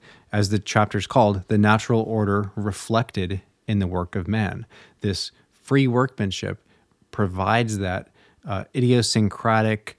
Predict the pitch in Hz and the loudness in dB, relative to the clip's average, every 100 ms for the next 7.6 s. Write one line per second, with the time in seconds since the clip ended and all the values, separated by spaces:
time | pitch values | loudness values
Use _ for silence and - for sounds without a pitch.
0 | _ _ 123 113 101 107 101 104 107 104 | _ _ -4 -2 0 0 0 0 2 0
1 | 101 - 110 101 - 95 101 117 - 101 | 0 -2 -2 -2 -2 -4 -2 -2 -2 -6
2 | - - _ - 107 107 104 - - _ | -10 -18 _ -6 -2 0 -2 -4 -6 _
3 | _ - 120 110 113 104 104 _ _ _ | _ -2 0 2 2 2 0 _ _ _
4 | - 135 107 - 196 104 123 - 95 85 | -4 0 0 -2 -6 -2 -2 -2 -6 -6
5 | - 92 87 85 101 92 - - 180 156 | -6 -4 -4 -4 -4 -4 -8 -4 0 4
6 | 120 95 90 87 - _ _ _ 104 - | 4 2 -2 -6 -14 _ _ _ -10 -4
7 | 107 92 - 98 104 139 | -4 -4 -8 -10 -10 -14